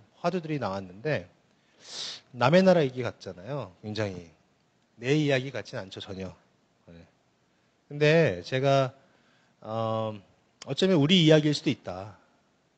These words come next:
우리가 이런 일을 할 수 있을지도 모른다. 라는 말씀을 드리려고 해요.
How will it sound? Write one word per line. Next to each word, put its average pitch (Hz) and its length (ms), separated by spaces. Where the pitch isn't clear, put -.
우리가 135 260
이런 127 200
일을 131 100
할 196 160
수 - 120
있을지도 139 400
모른다. 104 600
라는 131 240
말씀을 113 400
드리려고 101 460
해요. 98 280